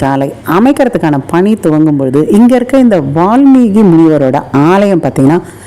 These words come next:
நீக்கப்படணும்னாங்க. ஆனா நெடுஞ்சாலைத்துறையில இருந்த அதிகாரி, "எந்த காரணம் கொண்டும் இங்க இருக்க ஆலயத்தை நீக்கவே கூடாது" அப்படின்னாங்க. அந்த அளவுக்கு ஆன்மீக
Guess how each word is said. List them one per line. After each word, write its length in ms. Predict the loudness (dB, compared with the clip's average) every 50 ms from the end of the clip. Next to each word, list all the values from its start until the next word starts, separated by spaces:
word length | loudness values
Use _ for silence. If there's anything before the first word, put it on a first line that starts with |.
| -20 -14 -6 -2 -2
நீக்கப்படணும்னாங்க. 920 | -2 0 -2 -4 -4 -4 -4 -2 -2 -2 -2 -2 -2 -2 -4 -4 -6 -8 -10 -12 -16 -20 -20 -20 -20 -18 -12 -8
ஆனா 360 | -6 -4 -2 -2 -2 -4 -4 -2 0 0 2
நெடுஞ்சாலைத்துறையில 1080 | 2 2 0 0 0 2 2 0 0 0 -2 -2 -4 -4 -4 -2 0 0 0 0 0 0
இருந்த 180 | -2 -2 -4 -4
அதிகாரி, 720 | -6 -4 -4 -2 0 0 0 0 0 0 0 -2 -2 -4 -8 -16 -20 -20 -20 -10 -4
"எந்த 400 | -2 0 2 2 2 2 0 0
காரணம் 640 | -2 -4 -4 -4 -2 -2 -2 -2 -4 -4 -4 -4 -4
கொண்டும் 420 | -2 -2 -2 0 0 -2 -2 0
இங்க 260 | 0 0 2 2 2
இருக்க 220 | 0 -2 -2 -6 -6
ஆலயத்தை 600 | -4 -2 -2 0 0 0 0 0 0 0 0 0 0 0
நீக்கவே 400 | 0 -2 -2 -2 0 0 0 0
கூடாது" 500 | 0 -2 -2 0 0 0 0 -2 -2 -2 -4
அப்படின்னாங்க. 580 | -4 -4 -2 0 0 0 0 0 0 -2 -4 -6 -6 -10 -18 -20 -20 -20 -20 -20 -18 -10 -6 -2 0 2
அந்த 200 | 2 2 2 2 0
அளவுக்கு 420 | 0 0 0 0 0 -2 0 0 0 -2 -2 -6 -8 -6 -4 -2 0
ஆன்மீக 420 | 2 2 2 2 2 0 0